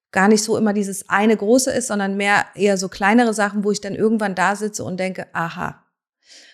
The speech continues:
Also zum Beispiel ist, hab ich jetzt gerade für mich festgestellt, dass ich bei Entscheidungen immer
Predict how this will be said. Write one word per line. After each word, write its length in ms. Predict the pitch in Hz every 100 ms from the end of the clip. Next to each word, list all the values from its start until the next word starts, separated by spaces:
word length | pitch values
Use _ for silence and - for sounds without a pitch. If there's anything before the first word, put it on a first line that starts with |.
| _ _ _ -
Also 340 | 196 202 196
zum 300 | - - 208
Beispiel 520 | 190 208 - 233 220 -
ist, 320 | - - _
hab 200 | 185 196
ich 140 | 208
jetzt 180 | 240 220
gerade 220 | - 202
für 120 | 202 196
mich 160 | 190
festgestellt, 580 | 214 226 - 233 214 214
dass 140 | 190
ich 260 | - - - _ _ _
bei 140 | 190
Entscheidungen 800 | - 190 - 190 220 262 240 233
immer 280 | 226 208 185